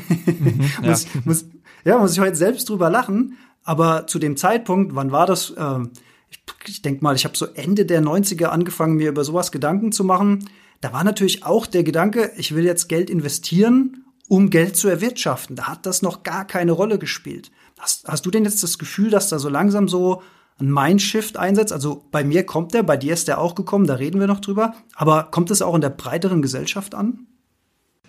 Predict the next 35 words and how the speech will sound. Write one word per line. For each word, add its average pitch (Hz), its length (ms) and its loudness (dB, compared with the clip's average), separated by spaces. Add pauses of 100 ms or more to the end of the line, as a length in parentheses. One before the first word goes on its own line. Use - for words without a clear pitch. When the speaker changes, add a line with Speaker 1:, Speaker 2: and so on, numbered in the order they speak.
(420)
Speaker 1:
Ähm, 120 420 0
da, 147 420 4
äh, 127 260 -8
glaube 123 400 0
ich - 160 -4
schon, - 220 -2
also 123 360 -2
wann 123 260 2
es 147 120 -2
wirklich 139 260 -2
in 131 60 -4
der 120 120 2
Breite 113 420 0
ankommt, 143 480 0
das - 240 -4
ist, - 360 -8
ähm, 110 360 0
ja, 113 160 4
das 107 80 -10
ist - 60 -6
eine 113 60 -2
gute 127 220 -2
Frage. 131 400 2
Also 117 180 0
die, 113 200 -4 (120)
diese 113 380 0
Branche 113 520 0
insgesamt, 123 640 -2
die 120 120 0
hat, 120 220 0 (180)
verzeichnet 127 460 -2
schon 131 260 2
relativ 139 460 0
große 147 300 -2
Wachstumszahlen. 113 920 -2